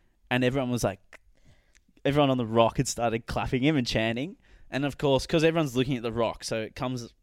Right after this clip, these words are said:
the, the clap follows onto the beach, and everyone's going, "Jump, jump, jump." So there's a couple hundred people, or maybe even, like, going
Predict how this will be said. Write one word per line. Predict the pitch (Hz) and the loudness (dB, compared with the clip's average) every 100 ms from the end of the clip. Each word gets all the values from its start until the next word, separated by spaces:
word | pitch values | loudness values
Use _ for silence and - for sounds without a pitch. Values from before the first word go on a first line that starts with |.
| _ | _
the, | 123 113 _ - | -20 -20 _ -16
the | |
clap | 120 - 143 - - - | -10 -6 -6 -6 -10 -12
follows | - - 117 117 | -8 -4 -4 -4
onto | 117 110 | -6 -8
the | 107 | -10
beach, | 101 110 104 - | -6 -6 -6 -8
and | 117 | -6
everyone's | 117 110 | -6 -4
going, | 117 107 - - - | -4 -6 -10 -18 -12
"Jump, | - 190 127 - - | -10 -10 -12 -16 -4
jump, | 139 175 127 - - | 2 2 2 -6 -4
jump." | 180 160 | 0 0
So | 117 | -2
there's | 135 | -6
a | 143 | -4
couple | - 170 170 | -2 -2 -2
hundred | 139 113 | -4 -6
people, | 127 110 98 - _ - - - _ | -2 -2 -4 -12 _ -20 -20 -20 _
or | - 104 113 | -6 -6 -4
maybe | 117 143 | -4 -4
even, | 117 101 - - _ _ - | -8 -12 -20 -20 _ _ -8
like, | 110 - - | -6 -6 -8
going | 110 92 | -6 -8